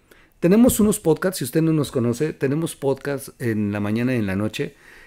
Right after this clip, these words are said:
en este canal. Y, y el tema es que hay muchas cosas por hablar y de pronto hay temas que ya no tocamos por estar en el podcast. Y son notas de relevancia, de platicar. Por ejemplo,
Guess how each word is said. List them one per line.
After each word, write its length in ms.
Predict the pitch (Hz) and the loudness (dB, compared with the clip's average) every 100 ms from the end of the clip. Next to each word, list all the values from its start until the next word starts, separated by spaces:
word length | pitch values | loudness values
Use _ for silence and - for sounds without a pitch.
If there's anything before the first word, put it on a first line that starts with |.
| _ | _
en 140 | 120 117 | -2 0
este 180 | 113 | 0
canal. 400 | 127 117 139 120 - _ _ _ _ | 0 0 -2 -4 -14 _ _ _ _
Y, 1080 | - 127 127 123 123 123 123 120 90 - - - _ | 0 2 4 4 4 4 2 -2 -10 -16 -20 -20 _
y 420 | 123 - - 127 | -20 -20 -8 -2
el 100 | 139 | 2
tema 240 | 131 175 208 | 4 2 2
es 80 | - | 0
que 80 | |
hay 80 | 170 | 2
muchas 420 | 165 185 196 160 | 4 4 2 0
cosas 240 | - 151 - | 0 -2 -2
por 180 | 135 113 | -2 0
hablar 380 | 107 110 123 - | 2 0 -2 -4
y 60 | 127 | -2
de 120 | 123 | -2
pronto 640 | 135 135 120 135 - - | 0 0 2 0 -2 -6
hay 160 | 123 127 | -6 -6
temas 460 | - 143 135 131 | -2 0 2 0
que 120 | - 117 | -2 -2
ya 120 | 120 | 0
no 120 | 120 | 0
tocamos 640 | 117 - 117 110 131 - _ _ _ _ _ _ _ | -2 -4 -4 -4 -6 -12 _ _ _ _ _ _ _
por 160 | 117 107 | -2 -2
estar 180 | - 117 | 0 0
en 120 | 104 | 0
el 100 | 98 | -2
podcast. 560 | 110 - - - - - | -8 -10 -16 -18 -18 -12
Y 120 | 117 101 | -8 -4
son 520 | 139 143 165 147 107 | 0 2 2 2 2
notas 480 | 120 123 151 113 113 | 0 -2 -4 -4 -4
de 420 | 101 90 90 87 | -2 -2 -4 -6
relevancia, 680 | 98 104 127 220 240 104 | -4 -2 0 0 -2 -4
de 100 | 85 | -6
platicar. 580 | - 90 - - - - | -8 -10 -10 -10 -12 -14
Por 100 | - | -14
ejemplo, 640 | 110 107 117 131 147 135 | -8 -2 2 4 4 0